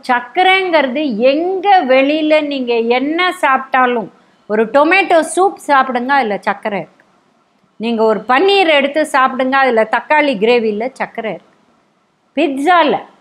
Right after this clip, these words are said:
நீங்க சர்க்கரை வந்து எல்லா சாஸ்லயும் இருக்கு. So, இந்த மாதிரி சர்க்கரை மண்டலத்துல நம்ம வாழ்ந்துட்டு இருக்கோம்.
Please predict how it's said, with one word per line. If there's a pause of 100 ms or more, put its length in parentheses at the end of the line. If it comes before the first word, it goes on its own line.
(140)
நீங்க
சர்க்கரை
வந்து (120)
எல்லா
சாஸ்லயும்
இருக்கு. (640)
So,
இந்த
மாதிரி
சர்க்கரை
மண்டலத்துல
நம்ம
வாழ்ந்துட்டு
இருக்கோம்.